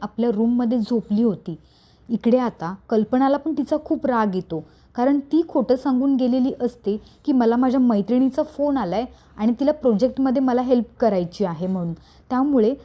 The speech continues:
कल्पनाला तिची चीड येते. तेव्हा आता कल्पना पण तिला सोडत नाही. कल्पना सगळ्यांसमोरच तिला ओरडते, "तन्वी, काही पण खोटं बोलू नकोस, तू मला सांगून गेली की तुझ्या मैत्रिणीचा फोन आलाय म्हणून."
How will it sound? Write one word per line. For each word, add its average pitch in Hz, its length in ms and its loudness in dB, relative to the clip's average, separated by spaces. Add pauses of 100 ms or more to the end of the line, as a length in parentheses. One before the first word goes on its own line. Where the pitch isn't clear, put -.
(140)
कल्पनाला 277 440 2
तिची 269 240 -8
चीड 254 320 -2
येते. 175 300 -4 (280)
तेव्हा 233 200 2
आता 254 140 -4
कल्पना 254 480 0
पण 294 180 -4
तिला 269 240 0
सोडत 220 420 0
नाही. 175 240 -2 (380)
कल्पना 240 420 2
सगळ्यांसमोरच 247 920 0
तिला 254 200 0
ओरडते, 220 540 -2 (120)
"तन्वी, 240 260 2
काही 226 280 -2
पण 277 220 -4 (100)
खोटं 240 300 2
बोलू 247 220 0
नकोस, 254 420 -2 (360)
तू 302 60 0
मला 277 240 2
सांगून 254 460 0
गेली 240 260 0
की 254 100 -6
तुझ्या 247 240 -2
मैत्रिणीचा 240 600 0
फोन 240 320 2
आलाय 208 220 0
म्हणून." 202 280 0